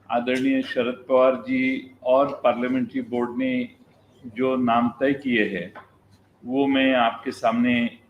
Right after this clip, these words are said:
घोषित कर रहा हूँ। लोकसभा कॉन्स्टिट्यूएंसी नंबर एट वर्धा, श्री अमर काळे. लोकसभा मतदारसंघ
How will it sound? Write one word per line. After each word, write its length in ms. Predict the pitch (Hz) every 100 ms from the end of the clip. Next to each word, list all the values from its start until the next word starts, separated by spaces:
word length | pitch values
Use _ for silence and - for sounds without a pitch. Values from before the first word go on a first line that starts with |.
| _ -
घोषित 360 | 113 - 127 -
कर 100 | 113
रहा 180 | 107 101
हूँ। 220 | 104 277 _ _ _ _ _ _ _ _ _ _ _ _ _ _ -
लोकसभा 800 | 127 135 - 143 131 139 139 135 135
कॉन्स्टिट्यूएंसी 800 | 127 123 - - 139 131 - 139
नंबर 360 | 127 123 127
एट 420 | 131 135 131 - - _ _ 120
वर्धा, 640 | 113 107 107 127 95 - - _ _ _ _ _ _ _ _ _ _ _ _ _ _ _ _ _ -
श्री 360 | - 139 139
अमर 360 | 135 123 139 139
काळे. 480 | 139 123 117 101 - - _ _ _ _ _ _ _ _ _ _ _ _ _ _ _ _ - _ _ _ _ _ _ - - - _ _ _ 135
लोकसभा 560 | 135 135 - 131 139
मतदारसंघ 800 | 143 127 120 139 131 - 131 135